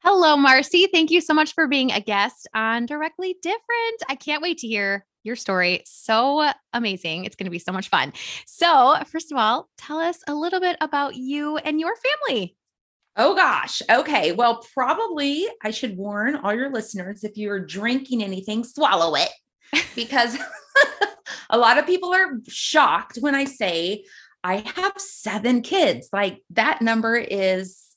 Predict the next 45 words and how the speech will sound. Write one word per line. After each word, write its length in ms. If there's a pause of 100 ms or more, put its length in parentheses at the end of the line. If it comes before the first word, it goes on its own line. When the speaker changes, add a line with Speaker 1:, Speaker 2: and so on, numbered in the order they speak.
(120)
Speaker 2:
you 180
know, 440
gigantic. 680
I 140
like 240
to 200
Speaker 1:
<laughs> 80
Speaker 2:
lovingly 480
call 220
them 180
my 280
horde. 420 (280)
<laughs> 100 (1080)
But 120
I 120
do. 340
I 180
have 200
seven 380
kids. 540 (400)
And, 520
um, 520
I've 140
had 140
people 200
go, 160
"Oh 100
my 120
gosh, 280
I 60
just 180
spit 180
my 100
coffee 380
out." 240
So 80
I'd 120
like 220
to 100
do 160
a 60
pre, 680 (140)
like, 220
warning 840
to 400